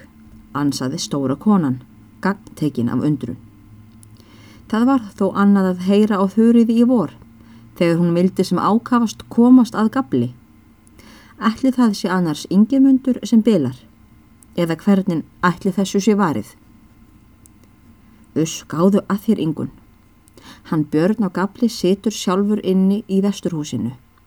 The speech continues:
Hann gæti heyrt til þín," segir stúlkan með unglegu röddinni, eftir að hún hefur gekkst inn í stafgólfið í vesturendanum og fullvissað sig um að þar er inni sjálfur húsbóndinn á Gafli og bróðir Ingimundar.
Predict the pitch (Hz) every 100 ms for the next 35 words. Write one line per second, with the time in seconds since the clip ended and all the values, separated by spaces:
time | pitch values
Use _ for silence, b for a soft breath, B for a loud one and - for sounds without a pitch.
0 | _ 156 156 147 139 165 175 - 175 -
1 | 120 123 _ _ - - _ - _ -
2 | 135 127 127 131 - 196 226 B B -
3 | 170 185 175 170 156 190 233 - 131 123
4 | - _ _ B B B B 147 147 -
5 | 202 196 202 208 196 190 196 208 - -
6 | 170 190 226 151 - 147 156 185 185 202
7 | - _ 202 214 208 190 156 135 123 113
8 | 131 - _ _ _ - - 123 - 160
9 | 156 151 147 143 - - 151 156 170 185
10 | b b b b b - 127 151 170 -
11 | 190 202 196 185 - 190 151 185 202 226
12 | 233 226 214 208 196 185 - 127 127 _
13 | - 156 185 185 147 131 175 156 113 120
14 | -